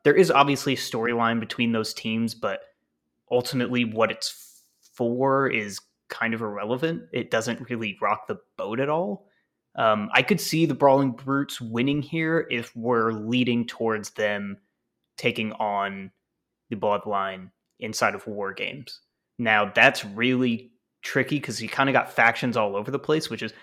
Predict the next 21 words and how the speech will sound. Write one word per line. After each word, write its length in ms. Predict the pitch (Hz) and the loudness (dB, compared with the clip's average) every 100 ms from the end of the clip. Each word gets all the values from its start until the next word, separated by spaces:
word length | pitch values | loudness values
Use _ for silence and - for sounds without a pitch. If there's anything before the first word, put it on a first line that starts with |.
| - - | -16 -2
kinda 200 | 269 - | 2 4
awesome 560 | 117 120 - 101 98 - | 4 4 2 -4 -6 -6
in 140 | 113 | -4
the, 240 | 107 101 - - | -2 -4 -6 -10
in 200 | - 107 | -8 -8
the, 240 | 101 98 | -8 -6
uh, 200 | 95 - - _ - | -6 -8 -12 _ -4
Triple 300 | - 131 120 | -2 0 0
H 200 | 113 - | 0 0
era. 380 | 110 104 98 98 | 2 2 0 -2
We 140 | 135 | 2
already 200 | 151 135 | 4 4
got 180 | 117 110 | 4 2
some 140 | - 104 | -2 0
factions 540 | 113 110 - 110 107 | 4 4 2 -6 -6
and 120 | 110 | -4
things 200 | 139 123 | -2 0
are 40 | 117 | -2
really 220 | 104 101 | -4 -6
interesting. 680 | 110 117 - 120 113 113 113 _ _ _ _ | -6 -6 -4 -2 0 -2 -6 _ _ _ _
Um, 380 | - 104 98 92 | -2 0 0 -6